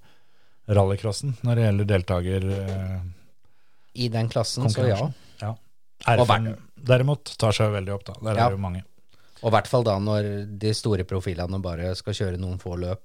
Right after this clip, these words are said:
Speaker 2: eh, hver, da.
Speaker 1: Ja, så heldigvis sånn sett da, så vil vi jo i enkeltløpa, så vil det jo ikke være så halvgærent.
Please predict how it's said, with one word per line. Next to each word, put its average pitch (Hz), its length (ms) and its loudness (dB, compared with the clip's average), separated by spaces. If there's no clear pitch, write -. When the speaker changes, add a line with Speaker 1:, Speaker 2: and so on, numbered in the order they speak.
Speaker 2:
eh, 92 560 -8
hver, 98 240 -6
da. - 40 -12
Speaker 1:
Ja, 120 160 2
så 165 160 -2
heldigvis 147 560 2
sånn 135 160 0
sett 170 180 2
da, 175 140 4
så 151 180 -2
vil 127 200 0
vi 120 80 0
jo 139 120 2
i 139 420 2
enkeltløpa, 131 880 2
så 147 180 -6
vil 123 160 -2
det 110 60 0
jo 107 60 -2
ikke 120 120 -2
være 92 220 0
så 113 100 -4
halvgærent. 104 520 -4